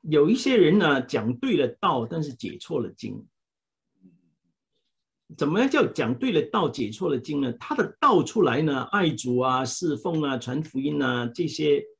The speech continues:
都很好，但是就不是这一段经文讲的。<laughs> 对，他将这个道呢，套到那个经文里面去，所以他没有经过很精密的一个解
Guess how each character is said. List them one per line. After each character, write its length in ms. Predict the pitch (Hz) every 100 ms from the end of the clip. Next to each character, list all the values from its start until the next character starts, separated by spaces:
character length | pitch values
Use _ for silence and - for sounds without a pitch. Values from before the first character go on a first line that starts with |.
| _
都 140 | 196 180
很 180 | 139
好， 300 | 185 113 - _ _ -
但 140 | 240
是 160 | 214 202
就 180 | - 302
不 160 | 185
是 180 | 220 202
这 140 | 165 214
一 60 |
段 200 | 214 190
经 200 | 160 196
文 180 | 160 160
讲 240 | - -
的。 100 | 113 113 123 _ -
<laughs> 360 | _ _ _
对， 240 | 220 185 160
他 160 | 269
将 220 | 285 294 285 262 165 -
这 160 | 320
个 100 | 262 214 -
道 260 | 285 220 180
呢， 140 | 175 160
套 340 | - - 247
到 240 | 214 185
那 140 | 185 214
个 240 | 160 139
经 240 | - 233 208
文 160 | 170
里 100 | 143
面 180 | 123 139
去， 380 | 127 139 113 -
所 180 | 165 220
以 320 | 240 165 127 - _ _ _ _ _ _
他 140 | -
没 160 | 294 262
有 100 | 294
经 220 | - 285
过 300 | 254 220 175
很 480 | 160 165 147 135 139
精 280 | 262 254 254
密 160 | 254
的 140 | 165 160
一 80 | 180
个 100 | 170
解 340 | - 139 110